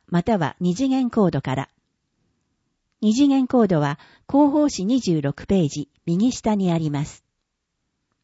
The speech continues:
大切なご家族のための相続セミナー。二回あります。第一回、十二月二日火曜、十時から十二時。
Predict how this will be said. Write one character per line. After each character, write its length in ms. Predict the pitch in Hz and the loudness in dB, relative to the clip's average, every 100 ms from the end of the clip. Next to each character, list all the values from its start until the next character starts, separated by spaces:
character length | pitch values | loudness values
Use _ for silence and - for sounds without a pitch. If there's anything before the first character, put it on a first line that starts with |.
| _ _ _ _ _ _ _ _ | _ _ _ _ _ _ _ _
大 180 | 240 285 | 0 0
切 280 | 294 269 247 | 0 0 0
な 120 | 240 | 2
ご 140 | 220 | 2
家 100 | 294 | 2
族 240 | 302 277 202 | 0 0 2
の 140 | 175 | 0
た 100 | 175 | 2
め 140 | 170 156 | 0 0
の 160 | 143 | -2
相 220 | - 233 262 | 0 2 2
続 200 | 262 - | -2 -2
セ 160 | 226 | 0
ミ 120 | 196 | 0
ナ 280 | 147 123 - | -2 -4 -8
ー。 180 | _ _ _ _ _ _ _ _ _ - | _ _ _ _ _ _ _ _ _ -6
二 120 | 180 | -2
回 280 | 233 233 202 | 0 2 2
あ 60 | |
り 120 | 180 | 2
ま 180 | 160 170 | -2 -2
す。 200 | - - _ _ _ _ _ _ _ | -6 -18 _ _ _ _ _ _ _
第 320 | 233 269 165 | -4 -2 -4
一 100 | 147 _ | -8 _
回、 300 | - 175 - _ _ _ _ _ _ - | -2 -2 -4 _ _ _ _ _ _ -4
十 220 | 220 269 | 2 2
二 140 | 269 | 2
月 280 | 247 240 214 | -2 -4 -4
二 260 | 196 - - | -6 -10 -8
日 200 | 175 - | -8 -6
火 160 | - 190 | -4 0
曜、 380 | 220 185 - _ _ _ _ _ - | 4 4 0 _ _ _ _ _ -2
十 220 | 262 277 | 2 2
時 140 | 202 | 2
か 120 | - | -2
ら 140 | 143 139 | -4 -2
十 240 | 202 254 | 0 2
二 160 | 247 214 | 2 0
時。 200 | 127 | -4